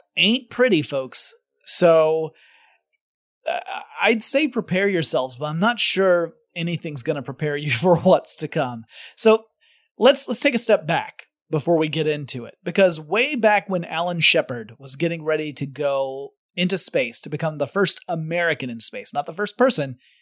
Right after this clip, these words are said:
Yuri Gagarin had done it already for the Soviet Union a month earlier. But when he was ready to go into space and be the first American in space in a Mercury space capsule, and remember, Mercury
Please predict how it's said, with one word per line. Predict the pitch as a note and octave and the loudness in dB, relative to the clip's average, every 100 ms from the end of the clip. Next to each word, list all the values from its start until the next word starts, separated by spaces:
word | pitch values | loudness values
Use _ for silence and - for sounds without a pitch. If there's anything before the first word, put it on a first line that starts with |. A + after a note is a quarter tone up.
| _ _ | _ _
Yuri | B2 C3+ C#3 - _ D#3+ | -6 -6 -6 -14 _ -10
Gagarin | C#3+ F3 F#3 C#3 A#2 - | 4 6 6 4 -4 -12
had | C3 B2+ | -14 -10
done | C3 B2+ | -10 -10
it | B2 C3 | -12 -8
already | B2 C#3 D3 A#2 A2+ _ _ | -4 -2 -2 -4 -12 _ _
for | C3 | -10
the | A#2 | -4
Soviet | - B2+ A#2 | -4 -6 -10
Union | C#3+ D3+ B2 | -10 -8 -8
a | A#2 | -8
month | C3 C3 C#3 | -10 -8 -4
earlier. | D3 B2+ G#2+ G#2+ _ _ _ _ _ | -4 -4 -12 -18 _ _ _ _ _
But | C3+ | -4
when | D3+ | 0
he | F#3 | 2
was | A3 F#3 | 2 4
ready | G#3 G3 | 2 2
to | |
go | E3 E3+ E3+ | 2 4 4
into | F#3 F3 D#3+ D#3 - C#3 | 2 -10 -10 -12 -6 -4
space | - D3+ C#3+ - | -2 -2 -2 -4
and | C3+ | -8
be | |
the | B2 | -12
first | - E3+ D#3+ | -2 -2 0
American | D#3+ C3+ C#3 | -4 -6 -8
in | C3 | -6
space | - B2 A2+ A#2+ | -6 -6 -8 -8
in | |
a | A#2+ | -8
Mercury | C#3 F3+ G3+ A#3 G#3 G3 G3+ G#3+ | 2 2 2 0 -4 -4 -6 -4
space | - F3 E3 - | -2 -2 -2 -6
capsule, | E3 D#3+ - F#2+ F#2 - _ _ _ _ _ _ - | -4 -4 -4 -6 -10 -20 _ _ _ _ _ _ -10
and | C3 C#3+ | -6 -2
remember, | E3+ D#3 | 0 0
Mercury | B2+ D3+ D3 D#3+ D#3 D3+ D3 | -2 -4 -4 -6 -4 -6 -8